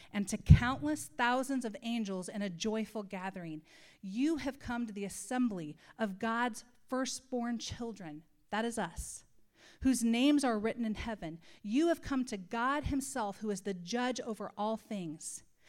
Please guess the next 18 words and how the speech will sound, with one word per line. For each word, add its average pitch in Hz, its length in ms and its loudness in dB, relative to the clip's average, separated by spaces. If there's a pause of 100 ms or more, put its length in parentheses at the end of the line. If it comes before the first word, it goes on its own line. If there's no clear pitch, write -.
(140)
You 247 100 2
have 247 140 2
come 277 240 4
to 254 60 2
the 233 100 -2
spirits 262 560 -4
of 196 180 -8
the 214 100 -2
righteous 240 500 -4
ones 233 200 -4
in 214 80 -4
heaven 180 400 -6 (240)
who 220 120 0
have 196 120 0
now 220 340 2
been 240 200 0
made 226 200 -4
perfect. - 640 -12